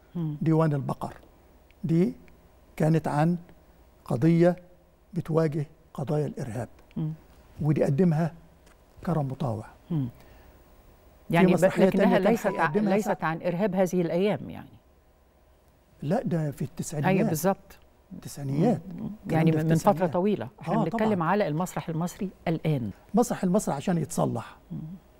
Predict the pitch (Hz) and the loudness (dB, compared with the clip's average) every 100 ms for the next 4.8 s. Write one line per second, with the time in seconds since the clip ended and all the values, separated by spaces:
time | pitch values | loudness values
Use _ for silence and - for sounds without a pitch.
0 | - - _ _ 175 202 202 170 170 202 | -20 -20 _ _ 4 4 4 0 0 0
1 | 190 196 196 - 147 151 165 175 - - | 0 0 -2 -6 -6 -2 -2 -4 -8 -20
2 | _ _ _ _ _ _ _ _ _ _ | _ _ _ _ _ _ _ _ _ _
3 | _ _ _ _ _ 180 170 156 - 165 | _ _ _ _ _ 2 2 0 -4 -4
4 | 151 165 151 147 131 143 175 185 | -2 -2 -4 -4 -4 0 2 2